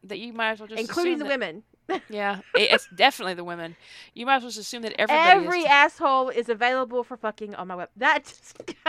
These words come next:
Speaker 2: <laughs>
Speaker 1: The only, the only story that doesn't apply to, and it's one where they have a very specific discussion around it, is, um, De Novo. Because,
Speaker 2: Yeah.
Speaker 1: uh, it's,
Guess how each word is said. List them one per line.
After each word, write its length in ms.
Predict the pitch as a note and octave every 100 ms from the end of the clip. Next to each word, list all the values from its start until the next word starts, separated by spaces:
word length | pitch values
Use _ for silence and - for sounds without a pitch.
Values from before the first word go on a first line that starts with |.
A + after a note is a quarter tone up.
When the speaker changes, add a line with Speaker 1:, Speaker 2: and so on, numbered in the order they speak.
| -
Speaker 2:
<laughs> 340 | D#4+ - - E4+
Speaker 1:
The 140 | C#4+ -
only, 500 | C#4 F#4 G#4 G4 -
the 200 | A3 -
only 320 | C4 D4+ G4+
story 320 | - D4+ C#4+
that 160 | C4 G#3+
doesn't 240 | A3+ A#3+
apply 300 | C4 B3 G#3+ G#3+
to, 380 | F3 C#3+ A3+ A#3 _
and 140 | A3 A3
it's 220 | - -
one 200 | A3 A3+
where 80 | A3
they 100 | G#3+
have 160 | G3+
a 60 | F#3+
very 400 | F#3 F#3+ G#3 B3
specific 420 | B3+ B3 A#3+ A3+
discussion 640 | G#3+ - A3 G#3 - - -
around 460 | E3+ F3 E3 D#3 D3+
it, 160 | G3 - -
is, 680 | F#3 F3+ F#3 F#3+ F#3+ F3+ -
um, 560 | F#3 F#3 F#3 F#3 F#3 F#3+ -
De 100 | G3+
Novo. 440 | C4+ A3+ E3+ - _ _ - - - -
Because, 480 | A3 - G#3+ G3+ G3+
Speaker 2:
Yeah. 220 | F#3+ A#3 -
Speaker 1:
uh, 400 | G3 F#3+ F#3+ F#3+ _ _ -
it's, 300 | A3 A3 -